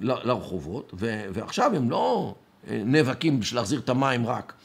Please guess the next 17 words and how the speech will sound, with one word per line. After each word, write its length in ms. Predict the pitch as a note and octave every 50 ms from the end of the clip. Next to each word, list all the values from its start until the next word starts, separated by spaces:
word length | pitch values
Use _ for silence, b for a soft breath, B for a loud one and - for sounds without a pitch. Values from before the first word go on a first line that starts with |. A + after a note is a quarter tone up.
| B B B B B B B B - -
או 320 | C#3+ D3 C#3 C#3 C3+ B2+ A#2
בשביל 200 | A#2+ - C3 C3
להחליף 180 | - - B2
את 40 | A2
השלטון, 360 | A#2 - G2 F#2+ B2+ E3 G#3+
אלא 100 | B3+ C4
בשביל 220 | B3+ F#3+ D#3+ C#3 E3
להשתחרר 400 | D#3 - - D3+ - C3 C3+ C3+
מהמדינה 480 | C3 B2+ A#2+ A2+ G#2+ G#2 - - A3+ G3
ולהקים 360 | D#3 D3 C3+ B2 - C3 B2
מדינה 300 | A#2+ G2+ G2+ G2+ F#2+ F#2+
עבורה. 300 | F#2+ F2+ E2+ F2+ - - - - _ _ _ _ _ _ _ _ _ _ _ - _ _ _ _ _ _ _ _ _ B B B B B B B B B B B B -
אה, 40 | C3 D3 D3 D3 D3 D3+ D3 D3 D3 D3 D3 D3 C#3+ C#3+ C#3+ C#3 C#3 C#3+ C#3+ C3+ - - - - - - - _ - _ _ -
הש-, 400 | B2 B2 - - D3+ B2+ - F#3+
עכשיו 360 | - - - - - C#4 C4
השאלה 280 | A3+ - - - -
היא, 260 | A#3 G#3 F3+ F3 -